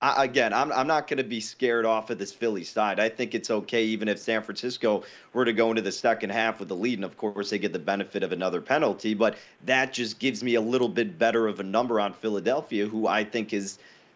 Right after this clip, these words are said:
the right team in this game, and a team that certainly is going to, just to stress it again, like,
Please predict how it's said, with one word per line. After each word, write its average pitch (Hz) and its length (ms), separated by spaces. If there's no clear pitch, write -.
the 135 80
right 113 360
team 185 300
in 131 120
this 110 200
game, 107 480
and 113 380
a 110 40
team 127 320
that 110 220
certainly 147 480
is 117 140
going 131 280
to, 123 340
just 120 340
to 104 60
stress 131 380
it 107 40
again, 135 180
like, 113 220